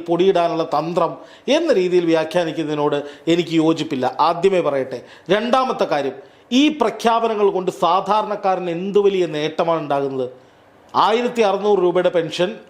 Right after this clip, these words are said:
ആ, രണ്ടായിരം രൂപയാക്കുന്നു. അതുപോലെ തന്നെ അഞ്ച് ലക്ഷത്തോളം യുവാക്കൾക്ക് ഗുണം കിട്ടുന്ന കണക്ട് ടു വർക്ക് സ്കോളർഷിപ്പ് എന്ന് പറയുന്ന, ഏ, ഒരു സാമ്പത്തിക സഹായ പദ്ധതിയുണ്ട്. അതുപോലെ നൈപുണ്യ വികസന കോഴ്സിൽ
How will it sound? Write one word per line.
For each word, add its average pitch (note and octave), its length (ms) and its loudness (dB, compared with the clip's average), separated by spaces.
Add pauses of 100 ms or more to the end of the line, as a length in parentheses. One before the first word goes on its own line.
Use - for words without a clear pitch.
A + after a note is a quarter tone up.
(140)
ആ, D#3+ 220 2
രണ്ടായിരം G3 520 2
രൂപയാക്കുന്നു. C3 520 -4 (400)
അതുപോലെ G3+ 340 0
തന്നെ F#3+ 120 2
അഞ്ച് F#3+ 300 -2
ലക്ഷത്തോളം G#3+ 640 0 (160)
യുവാക്കൾക്ക് F#3+ 800 0 (380)
ഗുണം G#3 220 2 (100)
കിട്ടുന്ന F3 380 -2 (140)
കണക്ട് G3+ 400 -2
ടു A#3+ 60 -2 (100)
വർക്ക് F3+ 400 0
സ്കോളർഷിപ്പ് F#3 640 -2
എന്ന് F3 140 0
പറയുന്ന, D#3 380 0 (360)
ഏ, F3 80 4 (140)
ഒരു G3 100 2 (100)
സാമ്പത്തിക G3+ 560 -2
സഹായ F#3+ 360 0
പദ്ധതിയുണ്ട്. D#3+ 460 -2 (420)
അതുപോലെ G3 420 2 (300)
നൈപുണ്യ A3+ 500 0
വികസന G3 300 0 (100)
കോഴ്സിൽ F3+ 260 0